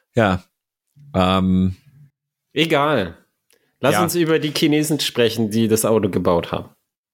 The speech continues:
Speaker 1: Ja, ganz, ganz kurz, einen, einen Punkt möchte ich nicht noch, auch noch bei der Kritik anmerken. Ähm, und zwar, der hat so eine schöne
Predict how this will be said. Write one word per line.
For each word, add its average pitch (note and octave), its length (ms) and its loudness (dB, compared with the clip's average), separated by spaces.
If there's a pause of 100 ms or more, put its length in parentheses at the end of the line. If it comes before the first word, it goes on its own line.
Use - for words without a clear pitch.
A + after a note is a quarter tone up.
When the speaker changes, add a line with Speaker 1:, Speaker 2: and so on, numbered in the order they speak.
(100)
Speaker 1:
Ja, C3 200 2
ganz, E3 220 -2
ganz D#3+ 220 -2
kurz, C#3+ 160 0
einen, C#3+ 340 2
einen C3+ 240 0
Punkt D#3+ 240 2
möchte C#3 320 0
ich - 80 -2
nicht B2+ 220 0
noch, - 240 -2
auch C3 240 2
noch C3 140 0
bei A#2+ 120 2
der A#2 80 2
Kritik A2 400 0
anmerken. G#2+ 680 0
Ähm, G#2 680 2 (120)
und A2 140 0
zwar, A2 600 0
der G#2+ 160 2
hat C#3 80 -2
so D3+ 100 0
eine C3 100 2
schöne C3 540 0